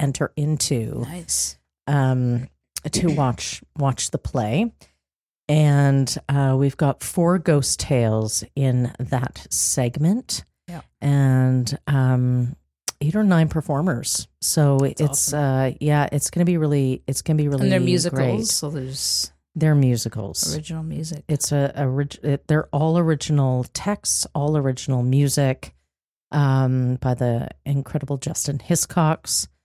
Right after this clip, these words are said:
Speaker 1: um, Sarah's brother.
Speaker 2: Who's that guy?
Speaker 1: Um,
Speaker 2: I know him.
Speaker 1: who's,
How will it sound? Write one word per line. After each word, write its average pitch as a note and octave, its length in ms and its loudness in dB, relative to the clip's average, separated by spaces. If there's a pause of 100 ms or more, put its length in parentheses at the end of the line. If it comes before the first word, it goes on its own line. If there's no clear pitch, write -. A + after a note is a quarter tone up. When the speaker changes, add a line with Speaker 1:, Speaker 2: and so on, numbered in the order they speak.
(360)
Speaker 1:
um, B2+ 640 0 (200)
Sarah's B2+ 460 -2
brother. C#3 440 -6
Speaker 2:
Who's E3+ 180 -12
that - 200 -14
guy? - 100 -18 (200)
Speaker 1:
Um, D3+ 80 -2
Speaker 2:
I C#3 440 2
know - 80 0
him. - 40 -8 (160)
Speaker 1:
who's, D3 560 0